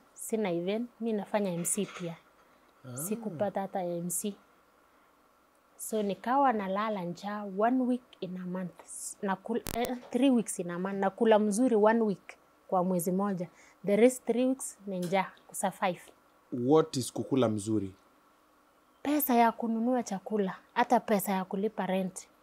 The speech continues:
Speaker 1: ikakuwa
Speaker 2: Okay.
Speaker 1: ngumu. Like, nilikanyakiwa pia.
Speaker 2: Mungu amekukanyagia. Sasa
Speaker 1: Vizi-,
Speaker 2: muna-,
Speaker 1: vilivyo.
Speaker 2: munang'ang'ana sasa.
Speaker 1: Kila mtu ame-, nimemkanyakia, ananikanyakia.
Speaker 2: <laughs> Ogo, Mungu siendi kanisa, Mungu akola ukuli.
Speaker 1: Yes.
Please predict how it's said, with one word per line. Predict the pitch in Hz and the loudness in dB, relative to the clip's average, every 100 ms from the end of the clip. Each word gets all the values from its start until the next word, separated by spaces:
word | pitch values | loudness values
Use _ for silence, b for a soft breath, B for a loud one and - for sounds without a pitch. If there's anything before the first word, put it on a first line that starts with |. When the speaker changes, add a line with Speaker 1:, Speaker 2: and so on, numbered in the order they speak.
| _ | _
Speaker 1:
ikakuwa | 208 185 120 214 | -10 -8 -6 -4
Speaker 2:
Okay. | 190 | -4
Speaker 1:
ngumu. | 175 180 175 160 - | -2 -2 -4 -6 0
Like, | 208 202 208 | 4 4 2
nilikanyakiwa | 208 208 208 208 214 202 196 - 247 202 | 2 4 6 6 4 4 2 6 8 8
pia. | 196 202 180 - _ _ _ _ _ - | 6 0 0 -4 _ _ _ _ _ -2
Speaker 2:
Mungu | 131 151 160 | 4 8 8
amekukanyagia. | 131 123 120 131 127 123 147 95 196 | 8 6 4 4 4 6 6 6 4
Sasa | 160 175 | 4 8
Speaker 1:
Vizi-, | 151 | 8
Speaker 2:
muna-, | 139 | 10
Speaker 1:
vilivyo. | - 226 247 | 10 10 12
Speaker 2:
munang'ang'ana | 285 - 214 170 147 127 | 12 12 10 10 8 8
sasa. | 139 - - - | 8 6 2 6
Speaker 1:
Kila | 294 277 | 10 12
mtu | 262 269 247 - | 12 12 10 10
ame-, | 233 233 247 | 8 10 10
nimemkanyakia, | 247 254 240 240 247 240 240 247 330 - | 10 10 10 10 8 8 8 8 8 8
ananikanyakia. | 226 196 185 180 190 190 185 208 - | 4 2 0 0 -2 -2 -2 -4 -4
Speaker 2:
<laughs> | - - 622 - 1077 - - 466 508 - - 480 480 - - - | -4 -4 -2 -4 -6 -10 8 10 10 6 8 8 8 4 -14 6
Ogo, | 208 208 | 8 12
Mungu | 196 277 262 | 12 12 12
siendi | 226 240 | 12 12
kanisa, | - 175 196 185 | 10 10 10 10
Mungu | 180 190 | 10 10
akola | 139 117 | 10 10
ukuli. | 120 123 151 139 139 - | 8 6 4 4 2 -2
Speaker 1:
Yes. | 208 202 190 | 0 2 2